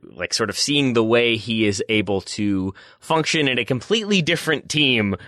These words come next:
but still look like such an important player. I would like it to be Daryl D K, but this is also a scenario in which Gyasi Zardes, like,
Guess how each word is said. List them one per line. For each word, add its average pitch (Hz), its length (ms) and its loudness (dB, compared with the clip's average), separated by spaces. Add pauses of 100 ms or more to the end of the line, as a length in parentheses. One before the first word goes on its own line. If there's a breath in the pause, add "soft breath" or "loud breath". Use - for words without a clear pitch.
but 135 160 0
still 127 540 4 (100)
look 127 260 0
like 117 140 2
such - 240 -2
an 120 80 -2
important 104 340 -4
player. 104 420 2 (280 loud breath)
I 139 140 2
would 147 260 2
like 143 280 2
it 170 100 -2
to 156 80 -4
be 151 100 2
Daryl 131 280 2
D 120 160 0
K, 104 420 0 (240 loud breath)
but 117 160 -2
this 127 120 2
is 120 120 0
also 135 300 2
a 120 40 2
scenario 120 340 2
in 110 80 2
which 110 180 0
Gyasi 120 320 0
Zardes, 110 520 2 (460 loud breath)
like, 117 240 0